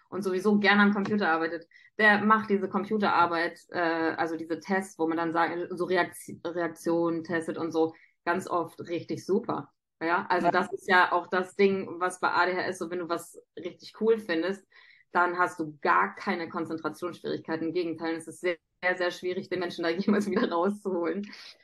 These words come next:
Speaker 1: Nein, weiß
Speaker 2: Ja,
Speaker 1: nicht.
Speaker 2: ja, und das ist dann aber natürlich auch schwierig für die Diagnostik, stelle ich mir dann so vor, ne? Weil man dann womöglich irgendwie als, „Nö, hat nix“, äh, nur weil man da im Hyperfokus ist. Und, aber das
Speaker 1: Mhm.
Speaker 2: ist ja wahrscheinlich auch das, weswegen die verschiedene Sachen einfach auch abklopfen, um zu gucken,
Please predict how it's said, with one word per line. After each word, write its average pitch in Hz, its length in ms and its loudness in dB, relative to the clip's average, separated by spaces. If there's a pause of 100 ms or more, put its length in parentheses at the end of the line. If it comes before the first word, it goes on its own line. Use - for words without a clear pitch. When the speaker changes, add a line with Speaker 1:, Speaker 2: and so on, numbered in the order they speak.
(240)
Speaker 1:
Nein, 147 220 -6
weiß 151 220 -2
Speaker 2:
Ja, 202 100 8
Speaker 1:
nicht. - 20 8
Speaker 2:
ja, 208 320 8
und 196 120 -4
das 202 160 2
ist 220 140 -4
dann 220 120 2
aber 208 160 2
natürlich 202 400 -2
auch 190 100 -2
schwierig 202 360 -6
für 202 100 0
die 185 100 0
Diagnostik, 180 640 6
stelle 170 240 2
ich 165 120 -4
mir 170 160 2
dann 165 180 4
so 165 120 2
vor, 160 340 4
ne? 202 180 2
Weil 208 120 8
man 180 140 -2
dann 196 200 2
womöglich 202 480 0
irgendwie 202 340 2
als, 185 300 2
„Nö, 190 160 2
hat 196 240 2
nix“, 269 420 -4
äh, 220 220 8
nur 208 200 2
weil 202 140 0
man 196 160 -4
da 196 140 4
im 190 140 0
Hyperfokus 196 760 -2
ist. 208 280 4
Und, 196 400 -2
aber 196 200 8
das 202 200 8
Speaker 1:
Mhm. 208 40 2
Speaker 2:
ist 202 100 0
ja 196 120 6
wahrscheinlich 190 420 2
auch 185 80 4
das, 190 260 4
weswegen 190 380 0
die 175 80 -4
verschiedene 180 500 0
Sachen 165 300 6
einfach 170 300 2
auch 175 120 8
abklopfen, 190 640 4
um 190 140 -4
zu 180 100 2
gucken, 196 400 2